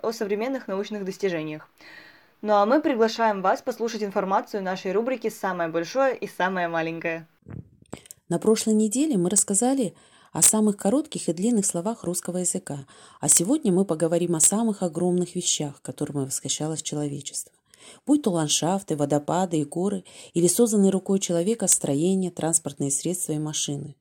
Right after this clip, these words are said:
Speaker 2: Но больше всего этого — Вселенная. Ведь Вселенная — это всё то, что существует. Пространство, материя, время, энергия. В неё входят все планеты, звёзды и другие космические тела.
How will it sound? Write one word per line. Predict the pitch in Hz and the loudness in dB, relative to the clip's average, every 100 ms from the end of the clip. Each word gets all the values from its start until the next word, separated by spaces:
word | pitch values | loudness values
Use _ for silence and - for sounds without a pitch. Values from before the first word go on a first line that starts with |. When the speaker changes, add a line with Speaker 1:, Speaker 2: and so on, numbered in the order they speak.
| _ _ _ _ _ | _ _ _ _ _
Speaker 2:
Но | 262 143 | -8 0
больше | 240 294 277 | 0 2 2
всего | - 220 208 208 | 2 4 2 2
этого — | 196 175 170 - | 0 -6 -12 -8
Вселенная. | - - 156 156 139 143 - - - - - - | -4 -2 -2 -2 -4 -6 -12 -16 -20 -20 -8 -4
Ведь | 151 | 2
Вселенная — | - 180 254 247 185 - | 4 4 4 4 0 -2
это | 156 160 | -2 -2
всё | - 165 | 0 -2
то, | - 254 | 0 -2
что | - | -2
существует. | 196 190 - 185 - 151 147 139 _ | -4 -2 0 -2 -4 -6 -6 -8 _
Пространство, | - - - 151 180 185 - | 2 2 2 -2 0 0 0
материя, | 160 190 196 170 185 175 160 | 0 0 2 0 2 0 -2
время, | 147 175 185 170 156 | 0 0 2 0 0
энергия. | 160 190 180 160 156 - - - | 0 -2 -4 -12 -16 -18 -20 -4
В | 170 | 4
неё | 202 233 | 6 6
входят | - 240 240 | 4 2 4
все | - 285 | 4 2
планеты, | 277 269 262 233 - 147 - | 2 2 2 0 -2 -10 -6
звёзды | - 160 208 226 170 156 | -2 2 4 4 2 -4
и | 160 | -4
другие | 147 151 170 202 | -2 -2 0 0
космические | 175 - 160 156 156 - 151 | 0 0 0 -2 -4 -6 -8
тела. | 147 147 139 135 | -6 -8 -8 -14